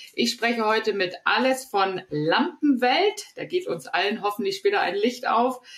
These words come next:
Ales ist C I O und C D O bei dem Unternehmen und auch als C I O in der ganzen Gruppe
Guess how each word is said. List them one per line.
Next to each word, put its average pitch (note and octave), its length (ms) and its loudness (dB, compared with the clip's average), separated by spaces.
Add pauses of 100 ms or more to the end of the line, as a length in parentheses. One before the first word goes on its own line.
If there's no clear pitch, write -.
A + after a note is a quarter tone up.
(240)
Ales B3+ 380 0
ist - 380 -2
C D4 160 2
I A3+ 320 2
O A#3 140 6
und G3 320 0
C - 420 -4 (100)
D C#4+ 280 4
O F#3 440 4 (220)
bei G#3 140 2
dem A3 120 2
Unternehmen A#3 880 2
und A#3 380 4
auch G#3+ 320 2
als G3+ 340 -2
C A#3 220 0
I F#3+ 320 -2
O C4+ 180 4
in - 160 -2
der F#3+ 120 -2
ganzen F#3+ 380 -4
Gruppe A3+ 760 0